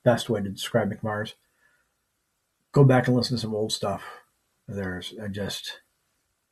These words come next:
be amazed at what a wonder he was. And, and try to find someone else like him. If you could think of another g-, good blues rock guitarist like him,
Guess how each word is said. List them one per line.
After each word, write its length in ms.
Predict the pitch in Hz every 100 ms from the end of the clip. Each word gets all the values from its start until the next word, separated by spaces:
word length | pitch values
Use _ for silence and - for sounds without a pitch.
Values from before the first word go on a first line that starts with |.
| _ _ -
be 100 | 127
amazed 520 | 113 113 120 107 95
at 60 | 107
what 100 | 104
a 40 |
wonder 260 | 101 113 110
he 100 | 104
was. 460 | 110 107 95 - _ _ _ _ _ _ -
And, 100 | 110
and 200 | 123 120
try 180 | 160 160
to 220 | 151 143 -
find 340 | - 147 147
someone 240 | 135 135 131
else 140 | 123
like 180 | 127 127
him. 100 | 104
If 120 | 98
you 80 | 175
could 120 | 202
think 120 | 185
of 60 | 143
another 220 | 131 131
g-, 180 | 95 202 -
good 320 | - 131 98 -
blues 460 | 101 117 120 117
rock 300 | 101 107 107
guitarist 420 | 117 - 110 110 -
like 180 | 110
him, 320 | - 113 110